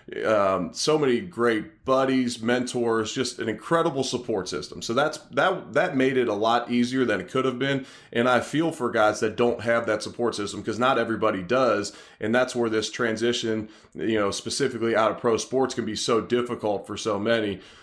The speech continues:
I'll say the hardest thing, a-, and this is still something that I have to be cognizant of because I can struggle with it, is creating a schedule for myself each week. Because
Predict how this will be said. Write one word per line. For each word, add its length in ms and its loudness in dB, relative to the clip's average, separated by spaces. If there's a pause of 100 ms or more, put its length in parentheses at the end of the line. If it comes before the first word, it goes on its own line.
(300)
I'll 140 2
say 160 0
the 120 2
hardest 640 0
thing, 460 -2 (400)
a-, 260 2
and 140 4
this 360 0
is 240 0
still 340 0
something 500 0
that 400 2
I 60 -4
have 220 0
to 60 -8
be 120 -2
cognizant 640 2
of 340 0
because 280 -2
I 80 4
can 100 -6
struggle 320 0
with 180 2
it, 200 -2
is 160 0
creating 440 -2
a 60 -2
schedule 460 -2
for 120 -2
myself 460 -2
each 160 -8
week. 300 -4
Because 680 2